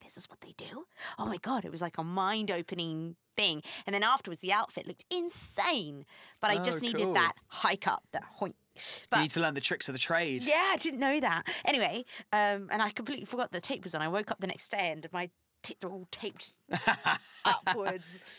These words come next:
Speaker 2: Taped titties.
Speaker 1: Yeah, so, um, but yeah, I'm, I, I, I just wanted to apologise about that. But one
Speaker 2: It's
Speaker 1: thing,
Speaker 2: all right.
Speaker 1: one thing that has been upsetting me a little bit,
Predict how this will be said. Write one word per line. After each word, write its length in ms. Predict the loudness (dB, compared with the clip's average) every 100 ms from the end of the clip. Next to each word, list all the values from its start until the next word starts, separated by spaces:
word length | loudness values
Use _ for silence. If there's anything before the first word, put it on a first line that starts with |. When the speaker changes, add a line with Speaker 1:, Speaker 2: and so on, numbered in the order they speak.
| -2
Speaker 2:
Taped 280 | 2 2 0 -8 2
titties. 420 | 4 4 0 2
Speaker 1:
Yeah, 420 | 4 6 6 4
so, 180 | 0 0 2 4
um, 360 | 2 0 -8 -12 -16 -16 -20 2
but 260 | 6 6 6
yeah, 260 | 6 6 4 2
I'm, 320 | 0 -2 -6 0
I, 140 | 0 4
I, 160 | 4 4
I 200 | 4 4
just 220 | 2 -4 0
wanted 220 | 0 0
to 100 | -4
apologise 520 | -4 -4 -4 -4 -6
about 280 | -6 -6 -4
that. 240 | -6 -6 -10 _
But 240 | 0 2 0 -8
one 220 | 2 2 2
Speaker 2:
It's 80 |
Speaker 1:
thing, 200 | -2 -2 0
Speaker 2:
all 60 | 0
right. 60 | -2 -6 _
Speaker 1:
one 280 | 0 0 0
thing 260 | -6 -4
that 160 | -4 -2
has 220 | -2 -4
been 520 | -6 -6 -6 -8 -10 -16 _ _ _ _ -14 -4 0
upsetting 500 | 0 0 0 0 0
me 120 | -2
a 40 |
little 260 | -2 -4 -6
bit, 280 | -4 -4 -4